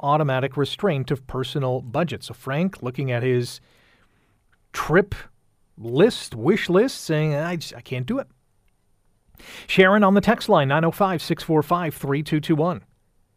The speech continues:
How much is the costly light rail transit contributing to our tax increase? Something no one will be able to afford by the time it's built. Sharon looking ahead down the road to other budget impacts. Text from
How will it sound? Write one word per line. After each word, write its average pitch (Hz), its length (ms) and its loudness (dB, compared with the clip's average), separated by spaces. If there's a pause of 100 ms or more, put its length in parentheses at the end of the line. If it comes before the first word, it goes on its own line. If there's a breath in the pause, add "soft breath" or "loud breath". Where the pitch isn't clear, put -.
(180)
How 170 100 4
much 196 240 4
is 165 420 6
the 160 100 2
costly 185 560 2
light 156 380 2
rail 175 340 4
transit 262 680 -2
contributing 165 540 4
to 160 100 0
our 135 100 4
tax 135 300 -2
increase? 143 380 0 (220 loud breath)
Something 190 480 6
no 202 140 6
one 302 200 2
will 190 120 6
be 160 140 6
able 165 140 2
to 156 80 4
afford 180 640 2 (340 soft breath)
by 156 100 2
the 175 100 0
time 131 480 0
it's 165 220 -4
built. 226 500 0 (680)
Sharon 147 360 0
looking 151 320 0
ahead 127 280 -4
down 156 260 0
the 143 100 2
road 147 420 0 (560)
to 139 180 2
other 170 240 4
budget 139 460 0
impacts. 127 800 -4 (1700 loud breath)
Text - 360 0
from 156 460 4